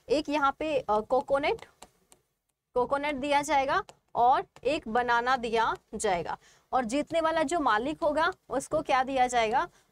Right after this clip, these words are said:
उसको गोल्ड या फिर सिल्वर कॉइन मिलेगा।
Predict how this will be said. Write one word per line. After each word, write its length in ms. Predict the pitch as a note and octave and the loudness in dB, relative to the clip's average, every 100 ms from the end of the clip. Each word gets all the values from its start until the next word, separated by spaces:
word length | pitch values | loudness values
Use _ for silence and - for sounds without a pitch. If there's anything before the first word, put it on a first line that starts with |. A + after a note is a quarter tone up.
| - | -6
उसको 320 | B3+ - C4 | -4 0 -2
गोल्ड 480 | A3+ A3+ B3 E4+ F4 - - - | 2 4 4 4 -2 -8 -20 -18
या 260 | G3+ A#3+ C#4+ | -2 0 0
फिर 360 | - C4+ C#4 - - | 0 -4 -4 -6 -12
सिल्वर 640 | - - D#4+ E4 D#4+ F4+ F4+ | -16 -4 -2 -2 0 0 0
कॉइन 380 | - A#3 G#3+ A#3 | 0 0 0 -2
मिलेगा। 480 | A#3+ G3 D#3 D3 | -4 -4 -6 -12